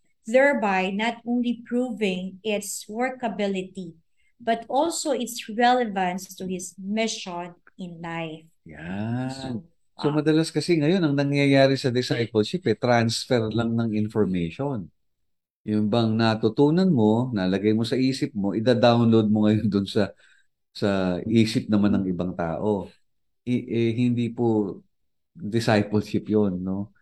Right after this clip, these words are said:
Speaker 2: Ah, hindi lang tayo nagta-transfer ng information. Actually, we are transferring life. At kagaya ng ginawa ng Panginoong Jesus, no, ang sikreto niya, dinemonstrate niya muna, no? Ah, sa bawat araw,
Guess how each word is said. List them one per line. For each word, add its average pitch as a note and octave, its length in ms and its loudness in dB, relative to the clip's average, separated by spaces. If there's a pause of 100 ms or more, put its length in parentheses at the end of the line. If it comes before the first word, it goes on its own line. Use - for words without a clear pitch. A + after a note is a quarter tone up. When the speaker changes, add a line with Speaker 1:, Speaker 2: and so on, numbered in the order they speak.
(320)
Speaker 2:
Ah, G2+ 560 -2
hindi A#2 240 0
lang A#2 160 0
tayo A#2+ 240 2
nagta-transfer A2+ 800 0
ng F#2+ 160 -4
information. F#2+ 960 -6
Actually, G2 560 -4
we F#2+ 160 -4
are F#2+ 160 -4
transferring G#2+ 720 -2
life. E2 320 -2 (960)
At F#2 240 -8
kagaya G#2 320 2
ng G#2 160 2
ginawa G2+ 320 0
ng F#2+ 160 -4
Panginoong G2+ 400 -2
Jesus, F#2 400 -6
no, F2+ 160 -6
ang F#2 80 -8
sikreto A2 480 -2
niya, F#2+ 320 -4 (320)
dinemonstrate C#3 1040 2
niya F2+ 80 -4
muna, F#2+ 480 -4 (680)
no? G2+ 480 -10
Ah, F#2+ 640 -4
sa G2 160 -6
bawat A#2 560 2 (800)
araw, D#3 760 4